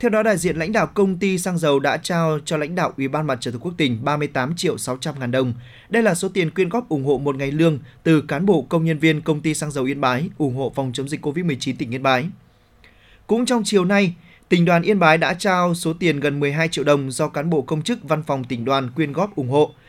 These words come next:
Với sự vào cuộc quyết liệt của cả hệ thống chính trị, sự nỗ lực của toàn Đảng, toàn quân, toàn dân, công tác phòng chống dịch covid mười chín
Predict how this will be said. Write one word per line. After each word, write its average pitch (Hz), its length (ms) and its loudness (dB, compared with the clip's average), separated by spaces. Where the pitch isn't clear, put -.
Với 190 140 10
sự 208 180 0
vào 170 140 4
cuộc 175 200 2
quyết 262 120 -2
liệt 196 200 8
của 151 120 4
cả 151 120 -4
hệ 147 120 -2
thống 143 120 -4
chính 208 180 -8
trị, 185 320 0
sự - 180 -2
nỗ 196 120 2
lực 226 200 2
của 143 140 4
toàn 135 200 -2
Đảng, 123 220 -2
toàn 139 240 -2
quân, 165 220 4
toàn 139 180 -4
dân, 156 240 2
công 202 180 4
tác 254 160 -4
phòng - 160 -2
chống 151 160 -4
dịch 185 160 -2
covid 175 240 -4
mười 170 120 0
chín 143 380 0